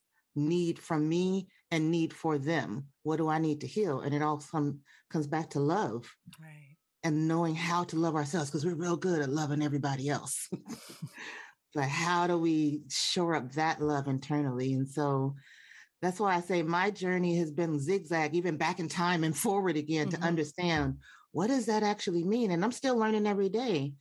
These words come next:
Speaker 2: Mm-hmm.
Speaker 1: You know, what does it mean to love myself today? What do I need today? Asking myself, "What do I need today?"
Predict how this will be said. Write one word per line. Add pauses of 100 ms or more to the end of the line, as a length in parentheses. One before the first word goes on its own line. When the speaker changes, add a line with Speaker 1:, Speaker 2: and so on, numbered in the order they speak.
Speaker 2:
Mm-hmm. (120)
Speaker 1:
You
know, (520)
what
does
it
mean
to
love
myself
today?
What
do
I
need
today?
Asking
myself,
"What
do
I
need
today?"